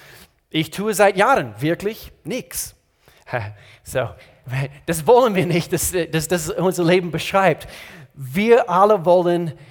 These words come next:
dass unsere Leben zählt. Wir, wir drücken es so aus, dass als Gemeinde, wir, wir müssen unbedingt unsere Bestimmung entdecken. Warum? Damit wir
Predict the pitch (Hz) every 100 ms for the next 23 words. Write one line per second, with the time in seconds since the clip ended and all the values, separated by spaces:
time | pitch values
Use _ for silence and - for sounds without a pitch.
0 | - 127 151 - - 180 185 190 - 180
1 | 175 165 _ 135 147 156 160 156 151 143
2 | _ _ _ _ - - 185 160 127 -
3 | - - _ _ _ - 143 185 180 180
4 | 180 202 180 - 214 214 147 139 151 -
5 | 165 - 165 180 196 180 131 123 - -
6 | 170 175 170 165 170 220 - 226 214 185
7 | 208 190 170 156 180 180 156 139 - -
8 | 202 208 190 143 127 113 117 123 135 _
9 | _ _ _ _ _ 143 156 196 226 208
10 | _ _ 151 156 156 185 135 143 135 127
11 | 143